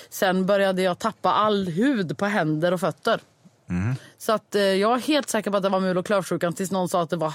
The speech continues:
Speaker 1: höstblåsor. Men jag, jag vet inte. Jag,
Speaker 2: <laughs> Okej.
Speaker 1: det var riktigt obehagligt i alla fall.
Speaker 2: Ja.
Speaker 1: Svullnade upp gjorde jag också. Jag såg inte klok ut. Jag liksom hade s-,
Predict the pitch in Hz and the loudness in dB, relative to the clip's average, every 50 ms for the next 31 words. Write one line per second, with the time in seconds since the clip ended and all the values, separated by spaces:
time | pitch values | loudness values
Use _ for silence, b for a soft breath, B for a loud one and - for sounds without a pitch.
0 | - - 247 233 - - - - 185 160 175 170 165 160 143 - - 262 269 185 | -2 -2 -2 -2 -4 -8 -6 -4 0 0 2 2 2 2 0 0 0 0 0 0
1 | 151 156 160 170 170 160 165 185 - - - - _ B B B B B B B | 0 -2 -2 -2 0 0 0 0 -2 -2 -6 -8 _ B B B B B B B
2 | B - 165 180 170 180 202 170 147 - - 190 180 - 139 131 131 151 156 135 | B -4 -2 -2 0 0 0 -2 -2 -4 -6 -8 -6 -4 -2 -2 0 0 0 0
3 | 127 151 - - - - - - - - - 185 185 180 185 180 175 165 160 - | -2 -2 -6 -8 -10 -10 -8 -10 -8 -6 -4 -4 -2 0 0 2 2 0 0 -2
4 | - - - - - - - 175 202 - - 175 - 262 262 196 160 156 147 147 | -6 -10 -14 -16 -14 -10 -8 -6 -6 -6 -6 -6 -4 -2 -2 0 0 0 0 -2
5 | 147 139 202 214 - - - - 160 156 135 127 - _ - - 87 85 78 90 | -2 -4 -6 -6 -4 -4 -4 -2 -2 -2 -2 -4 -8 _ -6 -4 -2 -2 -2 -4
6 | 113 123 B B B B B B B B B - - - 262 294 302 277 262 277 | -6 -10 B B B B B B B B B -8 -4 0 2 2 4 4 4 4
7 | 285 262 254 277 330 - _ - 339 349 311 196 180 160 160 - - 160 180 - | 4 4 2 2 0 0 _ 0 2 2 2 2 2 0 0 0 -2 -2 -2 -2
8 | - 233 277 277 - 254 _ - - - - 269 415 415 254 - - 165 151 - | -4 -4 -4 -4 -6 -8 _ -12 -8 -2 0 2 2 2 0 -2 -4 -6 -4 -2
9 | 190 220 247 247 277 277 277 - _ _ - _ - - - - - _ - B | -2 -2 -2 -2 -2 -2 -2 -4 _ _ -20 _ -16 -16 -16 -16 -20 _ -18 B
10 | B B B B B B B 196 190 - - - 254 285 240 277 262 - - - | B B B B B B B -8 -6 -6 -4 -4 -2 -2 -2 -2 -4 -6 -8 -8
11 | - - | -8 -6